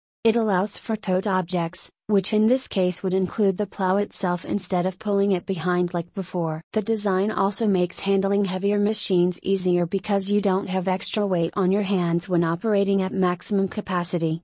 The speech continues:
especially since most small engine-powered vehicles only produce so much juice due their size limitations. The idea about how three-point hitch works may seem pretty straightforward.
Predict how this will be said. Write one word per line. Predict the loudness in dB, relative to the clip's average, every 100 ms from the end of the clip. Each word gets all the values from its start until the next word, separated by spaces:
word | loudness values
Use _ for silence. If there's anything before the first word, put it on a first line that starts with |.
| _ -6
especially | -6 -2 -2 0 0 0
since | 0 -2 -2 0
most | 0 0 -4
small | -2 0 2 0
engine-powered | 0 0 0 -2 -2 0 0 0
vehicles | 0 0 0 0 -2 0
only | 0 2 2
produce | 0 -4 0 0 0 -2
so | 0 2
much | 2 0 -4
juice | -2 -2 -2
due | 0 2
their | 2 -2
size | -2 0 0 0
limitations. | 0 2 0 0 -2 -2 -2 -4 -6 -14 _ _ _ 0
The | 2
idea | 4 2 2 0 0
about | -2 0 -2
how | -2 -2 -4
three-point | 0 0 2 2 0 0
hitch | -4 -6 -2
works | 0 0 0
may | -2 0
seem | 2 2 2
pretty | 0 0 0
straightforward. | 0 -2 -2 -2 -2 0 0 -4